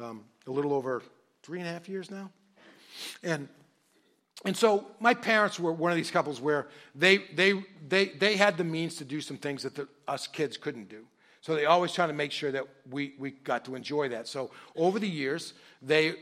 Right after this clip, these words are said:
uh, they always had a, a place, it was like a lake house or, or on the water, whatever, and they always made sure there were some toys there to play with, like a boat and some other stuff. And to tell you the truth,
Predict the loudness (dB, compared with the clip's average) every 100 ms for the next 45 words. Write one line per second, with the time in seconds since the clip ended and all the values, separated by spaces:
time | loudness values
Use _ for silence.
0 | 2 2 4 2 2 2 4 4 4 2
1 | -2 -4 -2 -4 -4 -6 -4 -2 -2 -4
2 | -2 0 0 -2 -6 -8 -6 -2 -2 -2
3 | -2 0 0 0 -4 -4 -4 -6 -8 -20
4 | -10 -4 2 4 4 2 -2 0 0 0
5 | -4 -6 -8 -4 0 2 2 0 -2 -4
6 | -6 -4 -4 -4 -6 -4 -2 -2 -6 -10
7 | -6 -4 -6 -8 -8 -8 -10 -20 -16 -4
8 | -4 -2 2 4 4 0 0 0